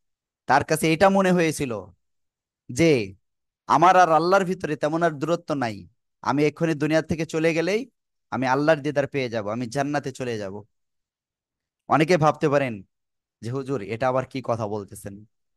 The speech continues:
দেখেন, আল্লাহ তাআলার আমরা তেমনভাবে ইবাদত করব যেন আমাদের মনে হয়,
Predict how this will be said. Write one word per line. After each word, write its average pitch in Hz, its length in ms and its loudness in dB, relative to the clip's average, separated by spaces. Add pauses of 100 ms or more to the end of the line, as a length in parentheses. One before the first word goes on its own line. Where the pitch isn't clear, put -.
(340)
দেখেন, 120 440 -4 (1000)
আল্লাহ 160 320 4
তাআলার 160 460 6
আমরা 160 240 0
তেমনভাবে 160 500 -4
ইবাদত 156 420 0
করব 160 300 2
যেন 143 200 0
আমাদের 147 400 0
মনে 147 260 -6
হয়, 123 340 -6